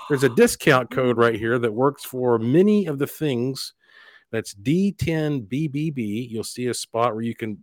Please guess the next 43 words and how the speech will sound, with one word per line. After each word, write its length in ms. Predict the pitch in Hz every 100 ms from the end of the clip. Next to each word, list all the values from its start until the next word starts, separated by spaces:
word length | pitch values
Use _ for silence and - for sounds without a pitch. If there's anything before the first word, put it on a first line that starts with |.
| _
punch 260 | 131 131
that 180 | - 120
in 200 | 117 117
if 160 | 110 -
you 100 | 110
decide 320 | - 117 113
to 80 | 101
buy 180 | 107 110
something. 400 | - 107 113 101 _ - _ -
Uh, 200 | 107 104
it 100 | 110
doesn't 280 | 156 214 196
work 200 | 196 190
for 140 | 139 -
everything, 680 | 143 185 226 - 240 233 165
but 140 | 117
it 80 | 117
works 340 | 107 131 135 -
for 260 | 131 120
most 420 | 110 107 135 156 160
of 60 |
the 100 | 147
stuff 360 | - 127 120 -
there. 340 | 113 107 104 - _ _ _ _
Again, 400 | 95 101 117 110
uh, 200 | 101 98 85
that's 260 | 101 -
D 280 | - 131 160
ten 320 | - 147 135
B 180 | 107 123
B 160 | 131 127
B 220 | 120 120
when 100 | 110
you 100 | 101
check 300 | - 107 -
out, 260 | 147 185 -
and 120 | 98
you 60 | 98
can 140 | 101
save 300 | - 104 104
a 40 |
little 220 | 104 107 101
money. 400 | 127 202 240